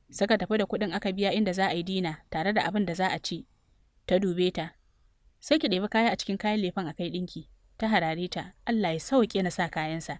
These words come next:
"Ina da kayan da ban ɗinka su ba, su zan kai a ɗinka min." Ta yi murmushi, "Allah ya baki haƙuri. Sanda za ku shirya ina gidana." Ranar Laraba ta kira Ahmad a waya, a kan ya zo za su yi magana, ya ce yana zuwa.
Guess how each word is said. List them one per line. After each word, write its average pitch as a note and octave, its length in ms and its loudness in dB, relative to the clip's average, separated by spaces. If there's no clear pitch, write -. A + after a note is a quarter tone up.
"Ina E4 220 6
da G3+ 100 2
kayan A3+ 220 4
da F3+ 60 0
ban E3 140 -2
ɗinka F#3 300 -2
su E3 100 -4
ba, E3 240 -8
su - 180 -2
zan B3+ 160 2
kai - 140 0
a D3+ 80 0
ɗinka F3 340 -4
min." D#3 120 -6
Ta A3 100 0
yi A#3 60 4
murmushi, F3+ 520 -2
"Allah A#3 240 -2
ya - 80 -4
baki A#3 300 -2
haƙuri. D#3+ 380 -8
Sanda C4 280 4
za G#3+ 140 0
ku G#3+ 80 -6
shirya G#3 320 0
ina F3 220 -2
gidana." G#3 400 0
Ranar A#3 300 6
Laraba G3+ 360 4
ta A3+ 80 -4
kira A3 240 0
Ahmad A#3 300 2
a E3+ 100 -4
waya, F#3 300 0
a E3 100 -4
kan A3+ 180 4
ya F3 80 2
zo G3 140 0
za G#3 140 4
su G#3 140 -2
yi F#3+ 60 0
magana, E3+ 340 -2
ya G3 120 -2
ce - 160 -2
yana F#3+ 280 0
zuwa. F3 280 -4